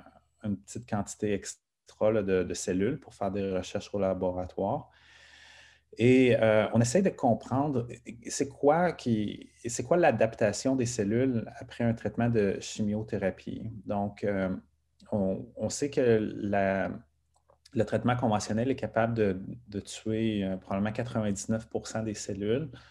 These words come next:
euh, dans la moelle osseuse, mais qu'est-ce qui se passe avec le un pour cent qui reste et puis des fois qui, qui peut, euh, qui peut, qui peut se mettre à repousser ? Comment, c'est quoi les adaptations de, de ces cellules-là ? Euh,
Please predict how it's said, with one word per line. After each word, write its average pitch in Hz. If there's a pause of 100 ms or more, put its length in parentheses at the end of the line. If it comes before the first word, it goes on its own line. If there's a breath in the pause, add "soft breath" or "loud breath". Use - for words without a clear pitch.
(320 loud breath)
euh, 90 (380)
dans 92
la 92
moelle 98
osseuse, 113
mais 104 (680)
qu'est-ce 123
qui -
se -
passe 127
avec 107
le 104
un 107
pour -
cent 113
qui 101
reste 98
et -
puis -
des 92
fois 110
qui, -
qui -
peut, 98
euh, 92 (460 loud breath)
qui -
peut, -
qui -
peut 101
se -
mettre 104
à 95
repousser ? 107
Comment, 107
c'est -
quoi 131
les 120
adaptations 101
de, 101
de 95
ces 98
cellules-là ? 92 (580 loud breath)
Euh, 87